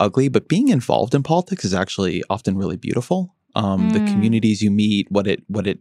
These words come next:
Speaker 1: does to you, the, the sense of agency you get. And people don't talk about it very much. They talk about how terrible politics is. And so it's a very logical leap to,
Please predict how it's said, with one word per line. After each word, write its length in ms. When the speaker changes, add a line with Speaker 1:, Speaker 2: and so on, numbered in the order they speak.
Speaker 1:
does 260
to 140
you, 340
the, 200
the 160
sense 240
of 120
agency 460
you 140
get. 320
And 100
people 200
don't 180
talk 200
about 200
it 100
very 180
much. 300
They 80
talk 220
about 160
how 180
terrible 380
politics 440
is. 160
And 80
so 140
it's 140
a 80
very 320
logical 580
leap 360
to, 280